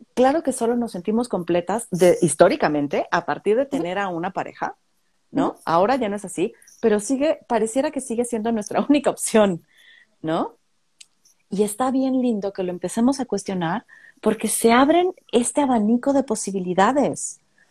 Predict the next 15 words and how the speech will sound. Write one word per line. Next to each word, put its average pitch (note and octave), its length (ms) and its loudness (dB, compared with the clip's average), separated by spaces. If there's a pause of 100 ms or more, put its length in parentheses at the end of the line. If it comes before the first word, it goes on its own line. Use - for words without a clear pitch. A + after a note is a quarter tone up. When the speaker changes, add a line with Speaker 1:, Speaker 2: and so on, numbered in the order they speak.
(160)
Speaker 1:
para G#3+ 180 6
decir, A#3 400 0 (360)
bien, B3 480 4
ya B3+ 220 0
no C#4+ 120 0
me, C#4 200 0
o G3 60 -14
sea, G#3 180 -10
la G#3 160 -4
monogamia A3+ 640 -2
ya B3 260 -2
no C#4+ 160 0
me A#3 240 -2
hace A#3 240 -6
sentido. F#3+ 680 -2